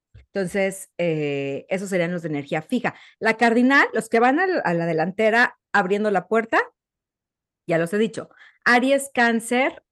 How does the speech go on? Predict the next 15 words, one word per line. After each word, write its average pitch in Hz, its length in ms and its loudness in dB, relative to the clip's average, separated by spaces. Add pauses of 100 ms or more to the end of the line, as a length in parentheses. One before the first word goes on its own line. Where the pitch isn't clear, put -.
(120)
eh, 165 200 -4
Libra 202 600 -2
y 165 100 -8
Capricornio, - 680 -10
¿no? 240 140 -4
Son 185 100 -8
como 180 220 -6
los - 180 -8
jefes 233 320 -2
que 185 120 -6
dicen, 175 300 -8 (220)
"Esto 269 260 0
hay 220 60 -2
que 165 100 -6
hacer". - 320 -10